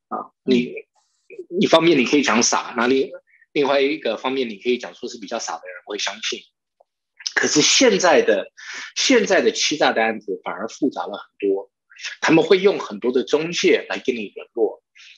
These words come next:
Speaker 1: 呃，有的时候是你的股票经纪，
Speaker 2: 嗯。
Speaker 1: 有的时候呢，不是你的股票经纪，是一个，呃，人在美国，他会鼓励你说，“哦，如果你投这个项目的话，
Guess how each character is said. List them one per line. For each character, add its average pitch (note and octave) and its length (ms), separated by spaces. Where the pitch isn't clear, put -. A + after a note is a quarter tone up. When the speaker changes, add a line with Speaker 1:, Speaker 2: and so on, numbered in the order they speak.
Speaker 1:
呃， A#2+ 80
有 G#2+ 220
的 C3 100
时 - 180
候 B2+ 380
是 - 160
你 B2+ 140
的 A2 80
股 G#2+ 160
票 C3 180
经 B2 220
纪， A#2+ 320
Speaker 2:
嗯。 G#3+ 200
Speaker 1:
有 B2+ 140
的 E3+ 100
时 F#3 160
候 F#3 100
呢， E3 120
不 C#3 120
是 F#3+ 140
你 F#3+ 80
的 A#2+ 100
股 G#2 140
票 A2+ 160
经 A2+ 220
纪， A2+ 300
是 - 220
一 C#3 120
个， C#3 320
呃， A#2+ 100
人 A2+ 400
在 D#3 160
美 A2+ 240
国， F2+ 480
他 A#2+ 160
会 C#3+ 180
鼓 G#2 260
励 C#3+ 160
你 G2+ 280
说 B2 240
，“哦， A2 40
如 A#2 220
果 C3 120
你 F#2+ 380
投 F#2+ 260
这 C3+ 80
个 C3 80
项 A#2+ 220
目 A#2 140
的 G2 100
话， F#2 320